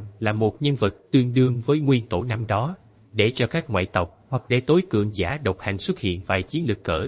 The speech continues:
nguyên tổ, một khi chiến lực đỉnh cao mà không chiếm được ưu thế, thì tương lai tộc nhân loại làm sao trở thành thế lực đệ nhất vũ trụ hải cho được, làm sao có sức mạnh vô địch chính thức được, đến cả nội bộ tộc nhân loại mà cũng có tranh chấp, ý kiến không thể thống nhất.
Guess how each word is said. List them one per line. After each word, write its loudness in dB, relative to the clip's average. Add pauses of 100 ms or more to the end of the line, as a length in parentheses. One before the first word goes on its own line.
(120)
nguyên 0
tổ, -6 (220)
một 2
khi 0
chiến 0
lực -4
đỉnh -2
cao -4
mà -4
không -4
chiếm 0
được -4
ưu 2
thế, -2 (380)
thì 0
tương 4
lai 0
tộc 0
nhân 0
loại 0
làm -2
sao -2
trở -2
thành -6
thế -2
lực 0 (100)
đệ 2
nhất 0 (100)
vũ 0
trụ -2
hải -4
cho -4
được, -2 (300)
làm 0
sao -2
có -2
sức -4
mạnh 0
vô 2
địch -2
chính -2
thức -6
được, -2 (260)
đến 2
cả 0
nội 0
bộ 2
tộc -2
nhân 0
loại -2
mà -2
cũng -6
có 0
tranh 0
chấp, -2 (320)
ý -2
kiến 0
không -4
thể 0
thống -4
nhất. 0